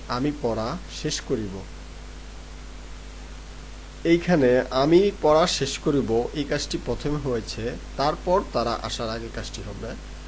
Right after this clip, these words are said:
So এখানে আমরা এক্সাম্পলটা দেখি, "I shall have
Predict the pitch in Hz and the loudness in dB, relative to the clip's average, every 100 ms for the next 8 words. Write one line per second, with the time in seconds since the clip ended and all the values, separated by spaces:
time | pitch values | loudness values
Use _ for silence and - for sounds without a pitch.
0 | - - - 135 139 156 151 151 147 131 | -12 -12 0 2 4 4 6 4 4 2
1 | 143 147 143 135 113 - 117 175 - - | 2 0 0 0 0 -2 -4 -6 -10 -14
2 | - - - - 139 165 - 143 151 - | -14 -14 -6 2 4 4 2 2 2 2
3 | 139 110 120 | 0 0 -2